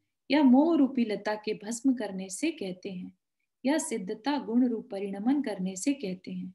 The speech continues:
या गुरुओं के गुणों के गौरव से कहते हैं, है ना? क्योंकि मुनि गुण जब, अ, प्रशंसा करते हैं तो पुरुष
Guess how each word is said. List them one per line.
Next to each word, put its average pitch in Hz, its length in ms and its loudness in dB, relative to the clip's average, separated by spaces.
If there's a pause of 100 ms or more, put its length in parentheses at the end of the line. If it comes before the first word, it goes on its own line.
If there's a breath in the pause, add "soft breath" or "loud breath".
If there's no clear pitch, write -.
(140)
या 269 140 2
गुरुओं 208 400 -2
के 311 220 -2 (480)
गुणों 226 220 -2
के 302 160 0
गौरव 185 380 0
से 320 220 -2
कहते - 440 -8
हैं, 185 180 -14 (520)
है 233 60 -2
ना? - 260 -2 (320)
क्योंकि 202 220 -8
मुनि 208 240 -8
गुण 226 240 -2
जब, 233 140 -4
अ, 196 520 -8 (240)
प्रशंसा 214 460 -2
करते 220 320 -4
हैं 220 200 -6
तो 349 300 -4 (360)
पुरुष 330 480 4